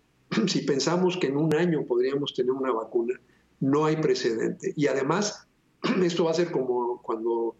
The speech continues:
se envió al hombre a la luna, esto va a crear otras aplicaciones de esta misma tecnología que van a seguir dura-, eh, durando.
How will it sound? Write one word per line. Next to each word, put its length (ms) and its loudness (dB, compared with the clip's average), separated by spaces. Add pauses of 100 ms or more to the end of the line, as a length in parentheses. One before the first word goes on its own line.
(320)
se 160 0
envió 260 2
al 100 2
hombre 240 2
a 60 0
la 140 0
luna, 360 -2 (460)
esto 240 0
va 160 2
a 100 -2
crear 640 0 (340)
otras 380 0
aplicaciones 720 0
de 60 4
esta 200 -2
misma 280 0
tecnología 640 2
que 80 0
van 200 2
a 20 2
seguir 400 0
dura-, 340 0
eh, 140 2
durando. 440 0